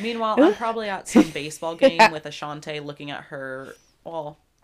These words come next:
Speaker 1: she wasn't looking at her brother's butt. I was looking at her brother's butt.
Speaker 2: Ooh.
Speaker 1: She was looking at all the other boys' butts, and, I mean, I was taking a peek at them, too.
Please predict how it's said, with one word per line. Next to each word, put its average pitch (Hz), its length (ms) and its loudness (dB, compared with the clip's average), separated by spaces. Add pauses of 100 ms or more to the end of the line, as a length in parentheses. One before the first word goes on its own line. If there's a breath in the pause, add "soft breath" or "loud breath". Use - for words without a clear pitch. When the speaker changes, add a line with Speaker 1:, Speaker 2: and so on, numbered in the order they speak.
(360)
Speaker 1:
she - 200 -8
wasn't 196 260 -6
looking 151 140 -12
at 143 60 -12
her 143 80 -10
brother's 135 320 -12
butt. - 280 -10
I 175 160 -8
was 190 160 -12
looking - 180 -18
at - 40 -18
her 156 80 -18
brother's 67 320 -14
butt. - 240 -14 (220 soft breath)
Speaker 2:
Ooh. 156 200 -8
Speaker 1:
She 240 160 -4
was 247 120 -4
looking 185 160 -4
at 151 60 -4
all 156 140 -2
the 143 100 -6
other 143 140 -6
boys' 143 340 -10
butts, 139 280 -10
and, 143 120 -10
I 127 120 -8
mean, 135 140 -12
I 127 140 -8
was - 240 -12 (420)
taking - 260 -16
a 101 60 -16
peek - 260 -20
at - 120 -16
them, 143 180 -16
too. - 260 -16